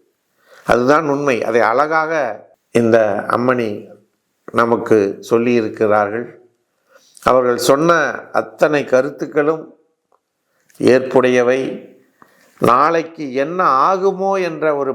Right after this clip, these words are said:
பயத்தையும் நம் மனதிலே, நீர்நிலைகள் என்ன ஆகுமோ என்ற பயத்தினையும் அவர்கள் வெளிப்படுத்தியிருக்கிறார்கள்.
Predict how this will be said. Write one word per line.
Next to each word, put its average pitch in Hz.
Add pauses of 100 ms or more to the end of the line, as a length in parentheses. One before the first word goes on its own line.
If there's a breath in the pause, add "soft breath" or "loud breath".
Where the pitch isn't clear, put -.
பயத்தையும் 170
நம் 147
மனதிலே, 127 (840)
நீர்நிலைகள் 131
என்ன 123
ஆகுமோ 147
என்ற 127
பயத்தினையும் 139 (640)
அவர்கள் 107
வெளிப்படுத்தியிருக்கிறார்கள். 113